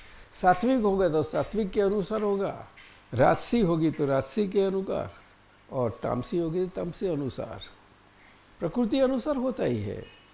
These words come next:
लेकिन प्रकृति प्रकृति ही है, प्रकृति हम नहीं है। यही प्रकृति को समझने का विज्ञान है।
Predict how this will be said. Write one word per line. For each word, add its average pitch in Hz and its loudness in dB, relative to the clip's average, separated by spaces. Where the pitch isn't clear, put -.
लेकिन 185 -2
प्रकृति 226 0
प्रकृति 233 0
ही 254 0
है, 117 -2
प्रकृति 180 -4
हम 160 -2
नहीं 139 -2
है। 113 -6
यही 190 4
प्रकृति 208 -2
को 190 4
समझने 160 0
का 165 -4
विज्ञान 127 -2
है। - -4